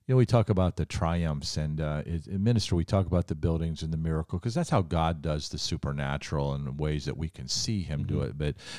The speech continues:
Speaker 1: as the pastors, we know it's not so much the building and the lands and how pretty and the steeple and, and the people drive by and, "Ooh and ah, what a beautiful old building."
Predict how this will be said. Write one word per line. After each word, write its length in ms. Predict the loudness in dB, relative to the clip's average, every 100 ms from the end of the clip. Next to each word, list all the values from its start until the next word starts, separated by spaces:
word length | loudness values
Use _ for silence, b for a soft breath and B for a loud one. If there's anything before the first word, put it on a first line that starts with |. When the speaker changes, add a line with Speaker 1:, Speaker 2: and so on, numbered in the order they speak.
| B B 2
Speaker 1:
as 240 | 2 4
the 80 | 0
pastors, 480 | 2 2 0 -2 -2
we 160 | 0
know 160 | 0 0
it's 180 | -2 -2
not 160 | -2
so 100 | -2
much 280 | -2 -2 -4
the 80 | -4
building 380 | -2 -2 -2 -4
and 100 | -4
the 100 | -2
lands 340 | -2 -2 -4
and 100 | -4
how 100 | -6
pretty 340 | -4 -2 -2
and 100 | -2
the 60 | -4
steeple 640 | -4 -4 -6 -4 -2 -2
and, 120 | 0
and 280 | -2 -4 -6
the 80 | -8
people 340 | -4 -2 -2
drive 320 | -2 -2 -2 -2
by 220 | -2 -2
and, 100 | -2
"Ooh 160 | -2
and 140 | -2 -2
ah, 160 | -2
what 180 | -2 -4
a 60 | -4
beautiful 400 | -2 -4 -2 -4
old 220 | -2 -4
building." 460 | -4 -2 -2 -2 -4